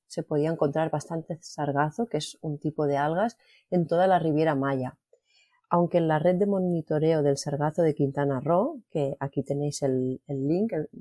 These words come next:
de una página de Facebook, se puede ver el estado actual. Por lo que sé,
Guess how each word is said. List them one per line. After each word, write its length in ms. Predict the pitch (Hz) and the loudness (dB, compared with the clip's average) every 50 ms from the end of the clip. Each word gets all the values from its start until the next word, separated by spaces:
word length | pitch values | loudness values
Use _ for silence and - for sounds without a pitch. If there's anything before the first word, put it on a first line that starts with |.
| - _ _ _ _ _ - | -20 _ _ _ _ _ -8
de 260 | 143 135 135 127 123 | -6 -4 -4 -4 -4
una 200 | 123 135 135 131 | -4 -6 -6 -4
página 380 | - 139 - - - 147 139 131 | -4 -6 -8 -6 -6 -6 -4 -4
de 80 | 131 | -6
Facebook, 480 | - - 170 190 185 185 240 277 277 _ _ _ - - - - _ _ _ | -6 -4 -4 -2 0 2 0 0 0 _ _ _ -20 -20 -20 -20 _ _ _
se 160 | - - 185 | -2 -2 0
puede 260 | - - 185 196 202 185 | 4 4 6 6 6 6
ver 140 | 175 170 | 6 6
el 100 | 196 180 | 4 4
estado 300 | 151 143 - - 143 151 | 2 0 0 2 4 4
actual. 560 | 156 156 - - - 131 127 131 123 123 123 _ _ - - - _ _ - | 4 2 -2 -4 -2 0 2 2 0 0 -4 _ _ -20 -20 -20 _ _ 0
Por 220 | - 165 156 143 | 2 4 4 4
lo 240 | 156 165 160 160 147 | 4 4 4 4 2
que 160 | - 151 151 | 2 0 -2
sé, 480 | - - - 185 196 214 233 - - | -2 2 4 6 6 6 6 4 2